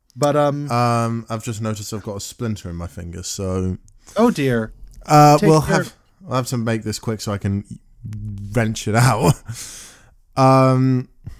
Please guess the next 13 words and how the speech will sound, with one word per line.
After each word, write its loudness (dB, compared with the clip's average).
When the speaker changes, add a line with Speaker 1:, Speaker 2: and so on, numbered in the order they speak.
Speaker 2:
so 2
Lisa, 2
uh, 0
and 0
Tim -2
are -2
up -4
first. -4
Lisa 0
puts -6
water -2
and -2
glitter 0